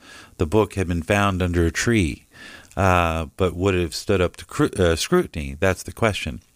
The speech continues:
It stands on its own merits. That's been the argument since the very beginning.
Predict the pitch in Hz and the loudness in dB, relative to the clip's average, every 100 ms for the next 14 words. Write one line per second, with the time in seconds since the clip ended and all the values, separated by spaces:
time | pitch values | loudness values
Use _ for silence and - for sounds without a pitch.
0 | - - - - 101 92 - 139 147 131 | -20 -18 -16 -2 0 0 2 0 0 -2
1 | 113 107 101 - 107 92 87 80 60 - | -2 -4 -4 0 0 2 0 0 -4 -10
2 | - 92 95 - 107 95 90 92 90 90 | -4 -2 -2 -2 -4 -2 2 2 2 0
3 | 85 - 87 - 90 87 87 78 76 82 | -6 -6 -8 -4 0 2 2 0 -2 -2
4 | 76 67 | -2 -6